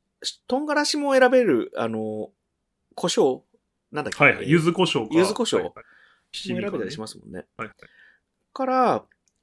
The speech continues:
Speaker 1: おそらくこの議論、大名古屋では一切起こってないんじゃないかなって気がする。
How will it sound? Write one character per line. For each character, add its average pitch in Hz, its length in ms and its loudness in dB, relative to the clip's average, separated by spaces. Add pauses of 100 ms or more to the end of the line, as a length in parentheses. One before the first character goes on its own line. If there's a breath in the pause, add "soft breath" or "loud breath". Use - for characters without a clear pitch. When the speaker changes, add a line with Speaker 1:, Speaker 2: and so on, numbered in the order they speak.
(200)
Speaker 1:
お 190 120 4
そ 440 140 6
ら 415 100 8
く - 80 -16
こ - 140 0
の 220 120 6
議 285 100 8
論、 160 380 4 (1120)
大 196 340 2
名 294 140 2
古 277 140 8
屋 156 80 8
で 120 80 6
は 107 160 6
一 135 100 0
切 - 180 6
起 107 80 2
こ 110 60 -4
っ 110 60 0
て 120 80 -2
な 110 60 4
い - 20 0
ん - 20 -2
じ 107 60 -4
ゃ - 20 -4
な 95 60 -4
い 92 40 -6
か 95 60 -6
な 92 80 -6
っ - 40 -18
て - 100 -20
気 - 100 -18
が 87 60 -8
す - 100 -12
る。 - 100 -20